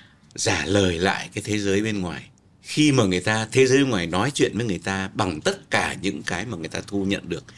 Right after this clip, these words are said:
bằng giác quan, đúng không? Người ta nhìn thấy thế giới, người ta ngửi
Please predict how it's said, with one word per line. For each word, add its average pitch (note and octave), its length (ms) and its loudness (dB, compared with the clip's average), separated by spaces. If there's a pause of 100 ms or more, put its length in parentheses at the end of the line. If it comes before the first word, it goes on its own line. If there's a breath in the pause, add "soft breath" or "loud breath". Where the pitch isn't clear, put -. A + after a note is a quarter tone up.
(140 loud breath)
bằng C#2+ 200 -6
giác A2+ 260 -2
quan, A2 360 4
đúng G2 160 -2
không? A#2 120 -2 (240 loud breath)
Người F2 100 -6
ta A2+ 100 0
nhìn G2+ 400 2
thấy F2+ 200 -4
thế G#2+ 180 -6
giới, G2 300 0
người A2+ 100 -6
ta G2+ 120 -4
ngửi G2+ 280 0